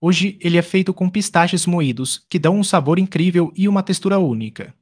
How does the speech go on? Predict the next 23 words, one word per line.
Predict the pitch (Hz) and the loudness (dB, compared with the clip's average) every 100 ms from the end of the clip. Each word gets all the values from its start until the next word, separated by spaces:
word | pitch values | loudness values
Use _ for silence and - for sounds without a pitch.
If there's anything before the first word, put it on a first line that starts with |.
| _ _ | _ _
Cada | 208 220 | 0 2
receita | 202 202 170 175 | 2 2 0 -2
pode | 180 185 185 190 | 0 2 2 2
ter | 175 | 0
um | 208 | 0
toque | 190 175 196 | 2 2 0
pessoal, | 185 180 - 156 110 - - | -2 -2 2 2 0 -4 -6
dependendo | 131 160 160 135 131 | -4 0 0 0 0
de | 127 | -4
quem | 139 180 170 | -2 0 0
a | |
faz. | 151 120 107 - - - _ _ | -2 -4 -4 -6 -10 -14 _ _
Tabela: | - 156 147 151 135 - - | -4 -2 0 -2 -4 -12 -6
ingredientes | 160 185 160 156 180 196 | 0 0 2 0 0 -4
comuns | - 175 180 196 | -2 -2 0 0
do | 175 | -2
bolo | 147 151 175 | -2 0 0
de | 180 | 0
pistache. | 208 190 185 180 190 | -2 -2 -2 0 0
Ingrediente: | 175 185 160 147 170 - - _ | 0 0 0 0 -2 -6 -12 _
pistaches | 208 - 190 190 196 | -6 -2 0 0 0
moídos. | 170 165 143 170 180 | 0 0 0 -2 -4
Função: | 190 190 135 110 | -2 -2 -4 -6